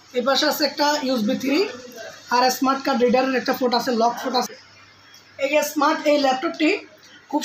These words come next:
সুন্দর ডিজাইনের, একবার ফুল ফ্রেশ ন্যানো এজ ডিসপ্লে, Windows ইলেভেন সহ এই ল্যাপটপটা ইনস্টল, Windows ইলেভেন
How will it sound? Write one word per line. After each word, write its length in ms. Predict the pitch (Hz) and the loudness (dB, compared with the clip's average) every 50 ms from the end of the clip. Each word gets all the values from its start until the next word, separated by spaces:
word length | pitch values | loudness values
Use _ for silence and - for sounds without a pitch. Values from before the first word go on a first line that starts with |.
| - - | 0 2
সুন্দর 280 | 294 294 302 294 330 339 240 302 | 4 6 6 6 6 4 4 4
ডিজাইনের, 460 | 311 254 220 269 277 294 302 311 311 - - 269 277 | 2 2 4 2 2 4 4 2 2 0 0 0 0
একবার 220 | 254 226 254 269 262 - - - | 2 2 2 0 0 0 -2 -8
ফুল 260 | - 285 277 311 311 - - - | -10 -2 0 2 0 0 0 -4
ফ্রেশ 280 | 302 285 285 359 370 - - - - - - - - 240 | -2 0 0 2 0 0 -2 -4 -6 -12 -20 -16 -8 -4
ন্যানো 180 | 247 262 269 269 277 | -2 -2 0 0 -4
এজ 80 | 294 - - | -4 -4 -6
ডিসপ্লে, 280 | 370 - - 285 294 330 349 - 262 247 | -8 -8 -6 -2 -2 -2 -2 -2 -2 -2
Windows 320 | 269 277 277 311 311 302 - - - 254 | -2 -2 0 0 -2 -2 -4 -4 -2 0
ইলেভেন 300 | 277 269 254 254 294 320 339 - - | 2 2 2 2 2 2 0 0 -2
সহ 160 | 277 247 202 233 277 339 349 - - - - - - - - | -2 -2 -2 0 0 -2 -2 -4 -12 -20 -20 -20 -20 -14 -8
এই 60 | 247 247 | -4 -4
ল্যাপটপটা 300 | 240 - 269 247 269 277 277 | -4 -4 -4 -2 -2 0 0
ইনস্টল, 240 | 262 - - 294 277 269 262 262 262 - - | -2 -2 -2 0 0 0 -2 -6 -8 -10 -10
Windows 220 | 247 - 285 - - 269 | -10 -8 -6 -6 -4 -4
ইলেভেন 220 | 254 254 262 277 | -4 -4 -4 -4